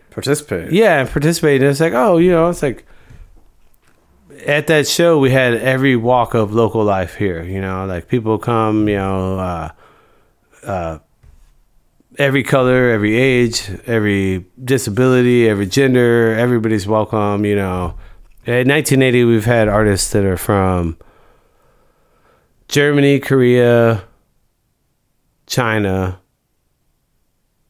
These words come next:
Speaker 2: Switzerland, uh, Brazil,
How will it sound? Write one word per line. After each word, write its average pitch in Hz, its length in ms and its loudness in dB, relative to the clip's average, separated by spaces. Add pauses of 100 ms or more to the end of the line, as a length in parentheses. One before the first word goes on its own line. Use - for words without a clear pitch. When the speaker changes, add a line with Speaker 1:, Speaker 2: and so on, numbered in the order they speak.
(840)
Speaker 2:
Switzerland, 123 1120 0 (2500)
uh, 101 380 -2
Brazil, 120 800 0